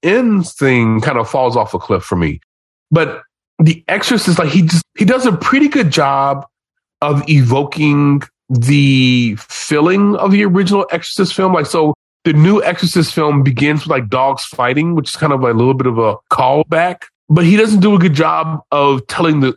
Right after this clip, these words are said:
story the way that the Exorcist film tells the story. This new Exorcist film is already a, a success. It's already gonna be a sequel to it. You know, it's already gonna do what it needs to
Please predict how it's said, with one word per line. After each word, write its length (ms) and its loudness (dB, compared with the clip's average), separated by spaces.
story 800 0
the 160 0
way 280 2
that 160 -2
the 180 -10
Exorcist 480 -4
film 460 -2
tells 320 -2
the 100 -2
story. 600 -2
This 260 -2
new 220 2
Exorcist 400 -2
film 140 0
is 100 0
already 400 0
a, 80 0
a 100 0
success. 580 -4
It's 160 -4
already 380 0
gonna 200 0
be 300 2
a 100 -4
sequel 560 -6
to 200 0
it. 120 -8
You 80 2
know, 140 2
it's 180 0
already 260 0
gonna 140 2
do 240 0
what 160 0
it 60 0
needs 240 2
to 60 -20